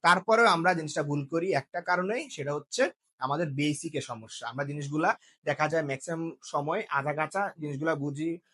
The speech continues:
বা মুখস্থ করি। তো এই ভিডিওতে আমরা ট্যাগ কোশ্চেন রিলেটেড যতগুলা কোশ্চেন আছে, যতগুলা প্রবলেম আছে, সবগুলাই ক্লিয়ার করে ফেলবো। তো অবশ্যই ভিডিওটা শেষ পর্যন্তই দেখবেন।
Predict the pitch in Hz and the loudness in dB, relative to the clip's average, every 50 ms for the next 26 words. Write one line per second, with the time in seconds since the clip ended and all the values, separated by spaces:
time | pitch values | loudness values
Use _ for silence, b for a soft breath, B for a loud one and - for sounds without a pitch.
0 | _ _ - 147 147 147 147 143 135 143 139 - - 160 139 156 156 170 180 - | _ _ 2 2 2 2 -2 -4 -6 -8 -8 -6 -6 -4 -2 -2 -2 -2 -4 -8
1 | _ - 175 175 175 - - - 190 196 196 190 214 208 208 208 208 233 220 190 | _ 0 0 2 2 0 0 0 2 2 2 2 2 2 2 2 4 4 4 6
2 | 180 180 208 - - 208 - - - 202 196 - - 214 190 185 190 196 214 214 | 6 4 2 2 4 2 2 2 0 -2 -2 -2 -2 -2 -2 -2 0 -2 -2 0
3 | 165 160 160 - 185 175 170 180 190 - - 214 226 - _ _ _ _ - 180 | 0 0 0 0 0 2 4 4 6 6 6 4 2 -2 _ _ _ _ -2 -2
4 | 175 - - 180 180 175 175 - 190 185 160 151 147 143 170 165 170 185 190 185 | 0 0 0 0 0 0 0 0 -2 0 0 0 -2 -2 -2 0 2 2 2 2
5 | - 175 160 156 156 170 165 170 170 - 190 - - - 139 135 139 143 151 165 | 2 2 0 2 2 2 2 2 0 -2 -4 -4 0 0 0 0 0 0 2 2
6 | 185 196 190 - 175 170 165 175 185 185 175 180 185 185 180 180 226 254 - b | 2 2 2 2 2 2 2 2 0 0 0 0 -2 -2 0 0 -2 -2 -4 b
7 | b b b _ - 151 147 143 143 143 143 143 160 165 - - 220 202 165 156 | b b b _ -2 0 2 4 4 4 4 4 2 0 0 2 2 2 2 2
8 | 156 156 165 180 - - 143 - - 165 165 160 151 185 185 156 127 113 107 101 | 2 2 0 0 -2 -4 -8 -6 -4 -4 -4 -2 -2 -2 0 0 -2 -2 -6 -12
9 | - | -16